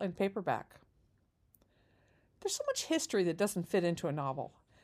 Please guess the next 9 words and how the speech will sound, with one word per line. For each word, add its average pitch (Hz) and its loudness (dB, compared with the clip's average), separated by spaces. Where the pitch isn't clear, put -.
and 311 2
that's 349 6
where 269 4
these 220 2
historical 214 2
tidbits 196 -2
casts 165 0
come 277 -2
in. 339 -4